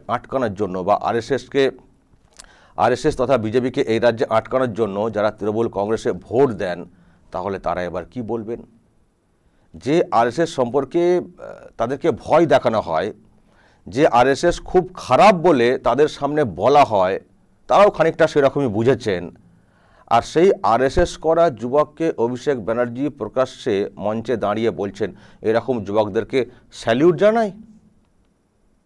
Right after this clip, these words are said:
তার মানে আরএসএস, তার মানে খারাপ নয় তার চোখে, তিনি আরএসএস করতে পারেন, বিজেপি করতে পারেন, যা খুশি করতে পারেন, "আমার কাছে এলে আমি সব দেখব" বা তৃণমূল কংগ্রেস সব দেখবে,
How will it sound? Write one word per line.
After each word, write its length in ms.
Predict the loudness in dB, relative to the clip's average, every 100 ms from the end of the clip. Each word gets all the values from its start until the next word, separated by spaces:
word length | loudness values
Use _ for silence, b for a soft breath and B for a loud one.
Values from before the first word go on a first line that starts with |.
| _ _ _ _
তার 140 | 2 4
মানে 200 | 4 4
আরএসএস, 640 | 6 6 4 0 -2 -12 0
তার 100 | 2
মানে 140 | 2
খারাপ 320 | -2 -2 -2 2
নয় 180 | 0
তার 180 | 4 2
চোখে, 380 | 4 -2 -2 -8 -10 _ _ _ _ _ _ _ _ _
তিনি 200 | -2 4
আরএসএস 360 | 6 6 2 0
করতে 240 | 0 0
পারেন, 240 | 2 2 0
বিজেপি 280 | -2 -2
করতে 280 | 0 -2 0
পারেন, 260 | 0 0 -2 -2
যা 100 | -2
খুশি 220 | -2 -6
করতে 260 | -4 -2
পারেন, 280 | 0 0 -2 -10 b b b
"আমার 320 | -2 2 2
কাছে 320 | 2 0 0 2
এলে 300 | 4 2 2 -6 -14
আমি 340 | -8 -6 -4 -4
সব 300 | -2 -2 0
দেখব" 440 | -4 -2 -6 -8 -12 _ -4
বা 120 | -2
তৃণমূল 280 | 0 -2 -2
কংগ্রেস 280 | -2 -2 -2
সব 240 | -2 -2
দেখবে, 360 | -2 -4 -4